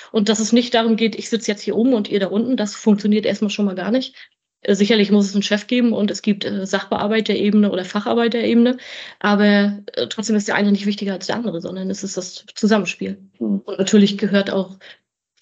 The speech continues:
Speaker 1: ja, auch zur Führung gehören auch unangenehme Dinge, das ist keine Frage. Man sitzt ja seltener in den Gesprächen, wo es um Gehaltsanpassungen nach oben geht,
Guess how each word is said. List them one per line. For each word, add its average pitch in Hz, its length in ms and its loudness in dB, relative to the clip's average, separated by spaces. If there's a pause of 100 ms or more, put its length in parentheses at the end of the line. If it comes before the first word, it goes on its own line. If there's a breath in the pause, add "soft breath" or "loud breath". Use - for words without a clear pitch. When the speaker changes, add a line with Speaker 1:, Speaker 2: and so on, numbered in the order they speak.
Speaker 1:
ja, - 140 -6
auch - 300 -2
zur 233 120 0
Führung 285 240 4
gehören 285 200 4
auch 254 100 2
unangenehme 185 560 0
Dinge, 180 240 -8
das 190 160 -6
ist 196 80 -10
keine 196 240 -4
Frage. 196 320 -4
Man 190 160 -2
sitzt 202 260 -2
ja 202 80 2
seltener 202 320 2
in 202 80 0
den 196 140 -2
Gesprächen, 202 480 -2
wo 196 120 -8
es 190 140 -14
um 196 280 -6
Gehaltsanpassungen 196 880 -4
nach 196 140 0
oben 220 200 4
geht, 208 240 0